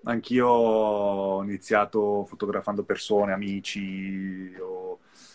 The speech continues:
eh, aver la voglia di ritrarre e far vedere la loro, il loro modo in-, cioè il modo in cui io vedevo loro tramite la fotografia, che magari poteva cambiare l'idea di se stessi, questa, questa concezione del,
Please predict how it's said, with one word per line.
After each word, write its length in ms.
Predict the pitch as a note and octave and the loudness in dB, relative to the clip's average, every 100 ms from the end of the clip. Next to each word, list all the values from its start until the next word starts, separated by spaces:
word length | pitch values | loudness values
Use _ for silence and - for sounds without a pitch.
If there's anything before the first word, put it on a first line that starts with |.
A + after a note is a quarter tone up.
| _ - | _ -2
eh, 60 | |
aver 560 | F#2+ F#2 F#2 G#2 A#2 A#2 | 0 2 2 2 4 4
la 120 | A2+ | 4
voglia 440 | A2 A#2+ B2+ B2 A#2+ | 4 4 4 4 2
di 120 | A2+ | 2
ritrarre 600 | A2 - A2+ A2+ A#2 A#2 | 0 2 4 4 4 2
e 60 | A2 | 0
far 180 | G#2+ | -2
vedere 360 | G2 G#2 A2 G#2+ | -2 2 2 2
la 100 | G2+ | -2
loro, 380 | G#2 G#2+ G#2+ F#2+ _ _ - - _ - - | 0 0 0 -4 _ _ -20 -20 _ -16 -4
il 100 | B2+ | 4
loro 260 | D#3 D#3+ D#3 | 8 8 8
modo 260 | F#3 F3 | 6 6
in-, 120 | D#3+ - | 2 0
cioè 140 | C#3+ | -2
il 80 | A#2 | 0
modo 200 | D#3+ F3+ | 2 2
in 60 | D3 | 0
cui 160 | D3 | -2
io 100 | E3+ | -2
vedevo 300 | C#3+ B2+ B2+ | 0 0 2
loro 560 | C3 C3 C3+ C#3 C#3+ - _ _ _ _ - | 4 4 4 4 2 0 _ _ _ _ -20
tramite 380 | - A#2+ A#2 A#2+ | -2 -2 0 0
la 120 | A2+ | 0
fotografia, 1040 | - - A2 A2+ B2+ A2 G#2 G#2 A#2 A#2+ A#2 | 0 -2 0 0 -2 -2 0 2 4 2 0
che 180 | - G2 | -4 -6
magari 300 | A2 F2+ A#2 | -4 -4 -4
poteva 320 | A2+ - F#2 | -6 -6 -6
cambiare 800 | - F#2 F2 F2 F2+ E2+ - - _ _ - - _ - | -6 -6 -6 -6 -8 -10 -14 -18 _ _ -20 -20 _ -10
l'idea 360 | - G2+ G2+ | -4 0 2
di 100 | G2 | 0
se 140 | G2 A2 | -2 -4
stessi, 420 | - A2 A2 - | 2 4 4 2
questa, 360 | G2 - G#2+ G2+ | -4 0 0 2
questa 220 | G#2+ A2+ | 0 -2
concezione 1000 | A2 G#2+ A2+ - B2 A#2+ A#2+ A#2 A2+ G#2+ _ _ _ | -4 0 -2 2 4 4 4 4 2 -2 _ _ _
del, 420 | - - A#2+ A#2 | -20 -4 -2 -2